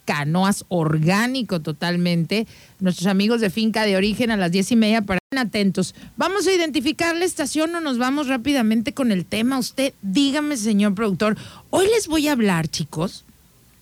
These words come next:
de dos, de dos intérpretes, dos intérpretes de la canción, y si a ti te gusta la música old school, te gusta la música retro, te va a gustar el programa.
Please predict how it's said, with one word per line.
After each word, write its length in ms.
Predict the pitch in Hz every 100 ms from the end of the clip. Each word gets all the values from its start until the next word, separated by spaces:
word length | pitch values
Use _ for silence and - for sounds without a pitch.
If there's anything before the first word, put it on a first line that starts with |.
| _ _ _
de 180 | 190 220
dos, 540 | 202 254 302 359 - - - - -
de 140 | 202 254
dos 300 | 277 285 302
intérpretes, 1080 | 302 254 226 190 160 151 131 - - - - _ _ -
dos 260 | 190 294 330
intérpretes 640 | 339 240 233 226 208 196
de 100 | 175
la 160 | 175
canción, 400 | 151 156 160 208
y 60 | 226
si 60 | 220
a 60 |
ti 140 | 190 247
te 120 | 285
gusta 320 | 269 226 233
la 100 | 208
música 540 | 180 180 190 180 175 160
old 200 | 170 175
school, 440 | - 160 160 160
te 100 | 160
gusta 280 | 156 160 196
la 100 | 170
música 460 | 165 170 165 -
retro, 460 | 156 160 147 170 202 - - _ _
te 80 | -
va 80 | 247
a 40 |
gustar 360 | 294 311 - 277
el 120 | 254
programa. 640 | 196 240 202 202 185 165